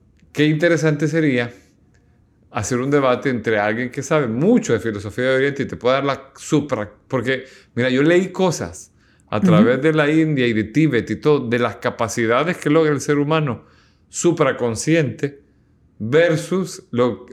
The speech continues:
Speaker 1: lo, lo de holding a candle contra la inteligencia artificial.
Speaker 2: Vos decís poner estas, estas posibles personas que son, que tienen
Speaker 1: Supraconscientes.
Speaker 2: superpoderes,
Speaker 1: No, no le llames,
Speaker 2: superconscientes.
Speaker 1: es que no me llega a mí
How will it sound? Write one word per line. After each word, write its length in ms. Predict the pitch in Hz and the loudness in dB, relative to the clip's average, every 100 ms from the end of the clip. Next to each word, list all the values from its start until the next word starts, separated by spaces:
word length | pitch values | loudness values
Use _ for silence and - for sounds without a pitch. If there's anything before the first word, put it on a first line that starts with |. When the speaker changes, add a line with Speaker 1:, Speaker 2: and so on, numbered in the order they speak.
| - | -8
Speaker 1:
lo, 200 | 117 117 | -6 -4
lo 320 | 113 127 127 | -6 -8 -8
de 160 | 139 123 | -4 -2
holding 720 | 117 143 147 143 143 143 - - | 0 2 2 0 0 -2 -10 -12
a 120 | 123 | -8
candle 520 | - 156 151 147 147 - | -2 -2 0 2 0 -2
contra 460 | 131 131 123 123 | -4 -4 -2 0
la 120 | 117 113 | 0 0
inteligencia 680 | 107 104 104 117 113 - | -2 -4 -4 -4 -6 -6
artificial. 640 | 101 - - 101 - 247 196 | -6 -6 -10 -10 -6 -6 -2
Speaker 2:
Vos 160 | 165 180 | 0 0
decís 280 | 196 220 - | 0 0 0
poner 520 | 185 165 175 135 - - | 0 0 0 -4 -6 -4
estas, 760 | 147 - 185 156 - - - | -4 0 0 -2 -6 -16 -10
estas 360 | 208 175 - 196 - | -4 -2 0 -4 -2
posibles 500 | - 156 - 196 208 | -2 -2 2 2 2
personas 540 | 208 160 - 175 185 185 | 0 -2 0 0 0 0
que 100 | - | -2
son, 460 | - 175 165 170 - _ _ _ _ _ | -2 0 0 -4 -8 _ _ _ _ _
que 120 | - - | -4 -2
tienen 280 | 180 170 | 2 2
Speaker 1:
Supraconscientes. 380 | 156 247 226 214 | 4 2 4 2
Speaker 2:
superpoderes, 460 | 190 185 180 214 208 | 4 4 4 2 0
Speaker 1:
No, 20 | |
no 60 | - | -4
le 40 | |
llames, 60 | - | -8
Speaker 2:
superconscientes. 960 | - 196 202 208 190 247 233 214 240 | -2 2 4 4 4 4 4 4 4
Speaker 1:
es 80 | 285 | 4
que 60 | 156 | 4
no 80 | |
me 120 | 180 190 | 2 0
llega 180 | 202 | 2
a 20 | 202 | 0
mí 160 | 214 | -2